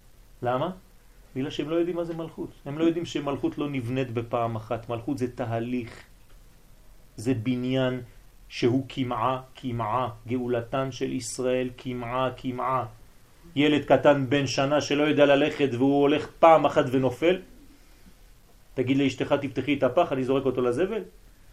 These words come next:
השם ירחם. תלמד אותו ללכת לאט לאט. יש בניין. אז אנחנו קצת מפונקים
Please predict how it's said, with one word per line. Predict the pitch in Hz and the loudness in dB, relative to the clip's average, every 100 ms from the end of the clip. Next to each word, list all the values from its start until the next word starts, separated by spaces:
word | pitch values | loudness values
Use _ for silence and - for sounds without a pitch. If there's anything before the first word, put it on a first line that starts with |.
| - - - - | -20 -20 -20 -20
השם | - 147 139 | -18 -14 -10
ירחם. | 139 131 185 175 - - - - _ - _ - _ - | -10 -10 -12 -12 -20 -20 -20 -20 _ -20 _ -20 _ -12
תלמד | 113 120 131 | -8 -4 -4
אותו | 143 160 | -4 -2
ללכת | 165 202 226 - | -2 -2 -6 -8
לאט | 120 135 147 | -4 -4 -4
לאט. | 196 240 - - - - - - - - - _ _ - - | -6 -8 -16 -20 -20 -20 -20 -20 -20 -20 -20 _ _ -20 -14
יש | 220 196 | -12 -10
בניין. | 220 233 226 202 - - - - _ - - - - - 117 | -8 -6 -8 -10 -18 -20 -20 -20 _ -20 -20 -20 -20 -20 -8
אז | 143 | -4
אנחנו | 233 208 | -4 -4
קצת | 185 185 185 | -4 -4 -4
מפונקים | 131 - 123 113 175 220 | -6 -6 -6 -6 -6 -6